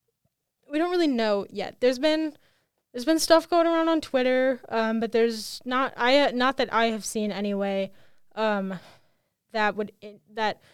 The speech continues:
is, like, concrete. Um, I did hear just this morning, actually, that, um,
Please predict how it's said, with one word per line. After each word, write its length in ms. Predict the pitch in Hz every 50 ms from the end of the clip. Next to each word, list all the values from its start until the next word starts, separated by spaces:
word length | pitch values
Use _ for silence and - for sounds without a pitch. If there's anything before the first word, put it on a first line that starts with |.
| _ _ _ _ _
is, 180 | - 262 233 202
like, 200 | 240 220 202 -
concrete. 720 | - - - 240 233 220 214 - - 208 190 - - - _ _ -
Um, 440 | 233 240 233 226 220 226 226 220 202 - - _ _ _ -
I 100 | - 247
did 160 | 233 277 330 302
hear 220 | 285 294 285 269
just 240 | 226 226 240 233 -
this 160 | 214 - -
morning, 340 | 202 208 214 214 214 202 190
actually, 480 | 190 190 185 - - 196 185 190 185
that, 260 | 185 190 196 - _ _ _ _ _ _ _ _ _ _ _ _
um, 460 | - 202 190 185 - - - - 247